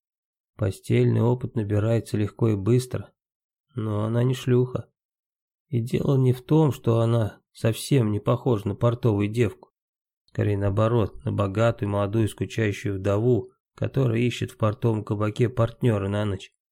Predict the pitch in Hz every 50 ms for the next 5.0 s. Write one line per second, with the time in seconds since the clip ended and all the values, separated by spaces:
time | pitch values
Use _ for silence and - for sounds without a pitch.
0 | _ _ _ _ _ - 120 - - 110 - - - 131 139 131 117 98 - -
1 | - - 127 110 104 107 107 104 101 104 117 127 123 117 113 110 113 120 117 107
2 | 110 110 113 127 127 123 - 120 110 117 117 110 - 127 127 - - - 113 107
3 | 107 123 143 147 139 120 101 - - _ _ _ _ _ _ _ _ _ _ 120
4 | 110 - - 101 101 - 104 107 107 101 95 - 113 120 123 117 98 - - -